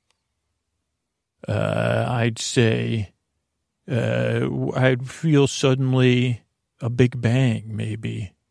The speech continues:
I ma-, but I'm imagining that. I say, "Oh, wow, I'd feel, I'd suddenly feel," and just maybe feel those feelings too and say, "Oh, boy, that feels good," making Will Forte laugh and saying, "Oh, boy."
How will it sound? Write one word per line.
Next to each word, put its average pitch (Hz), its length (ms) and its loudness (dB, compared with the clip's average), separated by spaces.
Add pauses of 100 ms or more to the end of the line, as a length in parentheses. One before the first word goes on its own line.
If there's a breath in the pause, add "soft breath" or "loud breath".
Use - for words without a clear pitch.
(680)
I 123 220 4
ma-, 131 420 2
but 120 160 4
I'm 120 160 4
imagining 139 640 2
that. 110 160 -2
I - 20 -4
say, - 180 -4
"Oh, 202 140 -2
wow, 147 380 0
I'd 120 160 -2
feel, 156 340 -2
I'd 135 140 0
suddenly 160 420 0
feel," 143 600 -2 (1200)
and 160 100 -4
just 233 200 -2
maybe 233 220 4
feel 226 260 0
those 220 240 2
feelings 120 460 2
too 247 180 -2
and 110 100 -2
say, - 160 -8
"Oh, 202 260 -4 (100)
boy, 151 380 0
that 135 200 0
feels 202 340 0
good," 208 420 4
making 123 380 -2
Will 123 140 4
Forte 120 520 0
laugh 117 520 -2
and 127 100 -4
saying, 123 360 -4
"Oh, 185 140 2
boy." 120 640 -2